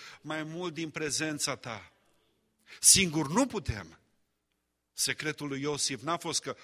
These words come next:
"Wow, ce tare a fost Iosif, ce grozav a fost Iosif." Nu, nu, secretul a fost, "Dumnezeu era cu Iosif."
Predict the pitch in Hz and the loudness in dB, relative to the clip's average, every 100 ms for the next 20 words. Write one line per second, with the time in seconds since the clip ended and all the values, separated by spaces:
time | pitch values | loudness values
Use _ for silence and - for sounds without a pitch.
0 | - 135 151 156 131 120 - 120 113 107 | -14 -2 0 0 -2 -6 -4 -4 -4 -8
1 | 113 101 123 117 117 - - 185 156 160 | -10 -10 -8 -8 -10 -12 0 0 2 -2
2 | 135 165 139 123 135 - 127 131 151 220 | 2 2 2 -4 -6 -4 -4 -6 -6 -4
3 | 202 - - - 147 170 156 143 160 - | -4 -6 0 0 2 -2 -2 -4 -2 -4
4 | - - 147 147 131 113 139 175 160 127 | -6 -12 -6 -4 -4 -2 0 0 -2 -4
5 | 120 143 156 _ _ _ _ _ _ _ | -4 -4 -6 _ _ _ _ _ _ _
6 | _ _ _ _ 175 196 208 - 196 - | _ _ _ _ -6 -2 4 4 2 -6